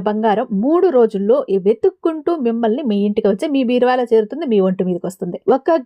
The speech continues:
గ్రాము బంగారం లేని వాళ్ళు కూడా, ఒక గ్రాము బంగారం కొనే స్తోమత లేని వాళ్ళు కూడా వంద గ్రాములను మించిన బంగారాన్ని కొంటారు. వంద గ్రాములేనంటే మీకు స్టార్టింగ్ అండి. రాను రాను ఇంకా బంగారపు సంపద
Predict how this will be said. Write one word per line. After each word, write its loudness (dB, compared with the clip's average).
గ్రాము 0
బంగారం -2
లేని 0
వాళ్ళు 0
కూడా, 0
ఒక -2
గ్రాము 0
బంగారం -2
కొనే 0
స్తోమత 0
లేని 2
వాళ్ళు -2
కూడా 2
వంద 0
గ్రాములను 0
మించిన -4
బంగారాన్ని -2
కొంటారు. -6
వంద 2
గ్రాములేనంటే 0
మీకు 0
స్టార్టింగ్ -2
అండి. 0
రాను -4
రాను 0
ఇంకా -2
బంగారపు -2
సంపద -2